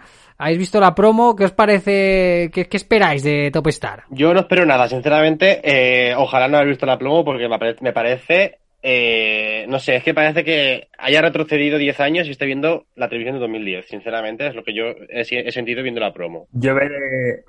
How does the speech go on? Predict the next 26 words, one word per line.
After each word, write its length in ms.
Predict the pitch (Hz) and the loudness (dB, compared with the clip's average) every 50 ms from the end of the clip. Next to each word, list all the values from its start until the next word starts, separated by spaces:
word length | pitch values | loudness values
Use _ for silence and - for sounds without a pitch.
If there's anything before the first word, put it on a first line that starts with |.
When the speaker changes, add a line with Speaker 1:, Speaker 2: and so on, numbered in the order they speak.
| _ _ - | _ _ -8
Speaker 3:
el 140 | 135 131 | -4 -4
estreno 360 | 127 120 - - 135 139 139 131 | -4 -4 -4 -4 0 0 2 2
por 120 | 139 131 | 2 0
lo 100 | 131 127 | 0 0
menos, 260 | 123 127 135 143 147 - | 0 0 0 -2 -2 -2
saber 200 | - 120 120 120 | -2 -2 0 0
de 100 | 120 117 | -2 -2
qué 100 | - 117 | -2 0
va 300 | 110 113 123 131 135 131 | 0 2 2 2 0 0
y 60 | 120 | -2
el 80 | 113 | -6
formato, 440 | 113 - 117 107 110 117 120 117 123 | -8 -10 -10 -8 -6 -6 -6 -4 -4
cómo 120 | 120 117 110 | -4 -4 -6
funciona. 540 | - 117 110 104 127 127 147 170 180 - _ 180 | -8 -14 -12 -8 -6 -4 -2 -4 -4 -6 _ -8
Y, 240 | 123 113 - - _ _ _ - | -8 -8 -8 -10 _ _ _ -8
y 80 | 123 120 | -6 -4
ya 80 | 123 | -2
sabéis 260 | 120 120 117 123 120 | 0 0 -2 -2 0
que 60 | - 123 | -2 -2
me 60 | 120 | -2
conocéis 400 | 113 117 107 104 - 123 120 110 | 0 -2 -2 -2 -4 -6 -6 -4
viendo 240 | 123 117 113 113 107 | -6 -6 -6 -6 -4
todo 160 | - 113 110 | -4 -4 -4
tipo 160 | 110 110 110 | -4 -6 -8
de 40 | 104 - | -8 -10
formatos. 540 | 110 113 120 123 131 - 147 160 160 - | -8 -8 -6 -4 -2 -2 -4 -4 -8 -10